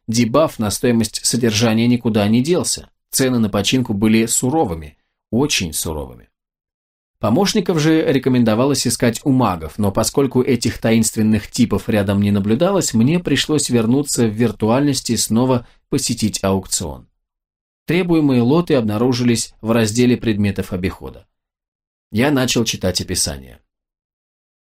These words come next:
Дух поселения. Следит за поселением размером до ста домов, проводит ремонт, наводит чистоту, накладывает на поселение рандомные положительные бафы каждый день. Принимает вид белоснежного кота.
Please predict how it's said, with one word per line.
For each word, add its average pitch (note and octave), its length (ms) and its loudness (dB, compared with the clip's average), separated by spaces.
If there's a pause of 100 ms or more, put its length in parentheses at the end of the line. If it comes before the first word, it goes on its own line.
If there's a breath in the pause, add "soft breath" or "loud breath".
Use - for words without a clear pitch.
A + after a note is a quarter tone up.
Дух A2 340 0
поселения. G#2 680 -2 (460)
Следит C3 480 0
за A#2+ 180 2
поселением A#2 640 2
размером A2 680 0
до G#2 520 0
ста - 300 -2
домов, F#2 580 -4
проводит A2 440 0
ремонт, G2+ 500 0
наводит G#2 400 0
чистоту, A#2+ 540 -2
накладывает G#2+ 640 -2
на G2+ 120 -2
поселение A2 720 0 (220 soft breath)
рандомные B2 600 2
положительные G2+ 680 -2
бафы A#2 340 -2
каждый G2+ 380 -2
день. D#2 300 -10 (580)
Принимает C3 520 0
вид D3 240 2
белоснежного A2 680 0
кота. G2 420 -4